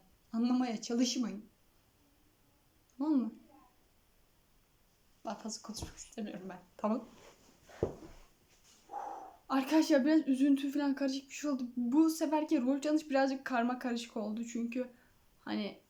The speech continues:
rolleri birazcık daha böyle hani o anki duyguya göre düşünüp yazmışım herhalde.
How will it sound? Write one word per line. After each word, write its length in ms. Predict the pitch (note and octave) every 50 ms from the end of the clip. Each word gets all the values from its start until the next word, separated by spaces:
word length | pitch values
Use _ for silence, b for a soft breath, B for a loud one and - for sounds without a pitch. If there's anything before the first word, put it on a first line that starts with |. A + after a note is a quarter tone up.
| _ -
rolleri 540 | - G#3+ G#3+ G#3+ G#3+ A#3 A3+ A#3+ C4 C#4 D#4
birazcık 420 | D4+ C4+ C4 C4+ C4 C4+ C4+ - -
daha 180 | C4 C4 B3+
böyle 200 | C4 C4 C4 C4+
hani 320 | C4 C4 C4 B3+ A3+ - - - -
o 120 | B3+ C4
anki 380 | C#4 C#4 C#4 C#4 C#4 - A#3+ A3+
duyguya 340 | B3+ B3+ A#3 A3 C#4 C4+
göre 280 | C#4+ C4+ C#4 C4 B3 G#3+
düşünüp 320 | G#3+ - - - A3 A3
yazmışım 420 | A#3 G#3 G3+ F#3+ F#3+ G#3+ G#3 G3+ A3
herhalde. 440 | G#3+ G#3+ G#3 G#3 G#3 A#3+ D4+ D#4+